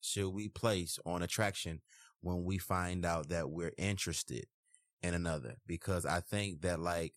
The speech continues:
the communication is, "Oh, I'm ready to partake in you," n-, more or less than,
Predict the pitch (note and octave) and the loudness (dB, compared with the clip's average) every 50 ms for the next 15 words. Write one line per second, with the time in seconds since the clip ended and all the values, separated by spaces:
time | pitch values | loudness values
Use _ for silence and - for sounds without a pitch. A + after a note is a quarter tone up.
0 | - - - E2+ E2+ - - F2+ F#2 F#2+ F#2+ F2+ F2 - - G#2 G2 G2 F#2+ - | -10 -4 -2 -2 -2 0 0 0 2 2 2 2 0 0 2 2 2 2 2 0
1 | - F2 E2+ C#2 E2 E2 D#2+ D#2+ D#2+ D#2+ D2+ - - - D#2 E2 D#2+ E2 E2+ E2+ | -2 -2 -2 -2 0 0 0 0 0 -2 -4 -4 -4 -2 0 2 2 2 2 0
2 | E2+ F2 F2+ F2 F2 F2 E2+ E2 - - - - F2+ E2 D#2+ D#2+ D#2 - - - | 0 0 2 2 2 2 0 -2 -2 -4 -2 -2 -2 -2 -2 -4 -6 -4 -2 0
3 | D#2 D#2 - - G#2+ G2 D#2+ - - - - _ _ _ - - _ _ - - | 0 0 2 2 2 2 0 -2 -8 -16 -18 _ _ _ -20 -20 _ _ -6 -4
4 | F2 E2 E2+ E2 D#2+ D2+ C#2 C2+ - - _ _ - - - E2 - - - F2+ | -2 0 0 0 0 0 0 -2 -6 -8 _ _ -14 -10 -10 -8 -8 -6 -2 2
5 | F#2 G2 G2 F#2+ F#2 F2+ F#2+ F#2 F2+ F2 E2+ - - - - F2+ E2+ E2+ D#2 D#2 | 4 4 4 4 4 4 2 2 2 2 0 -2 -4 -2 -4 -2 -2 -2 -2 -2
6 | D#2 D#2 D#2+ | -4 -6 -8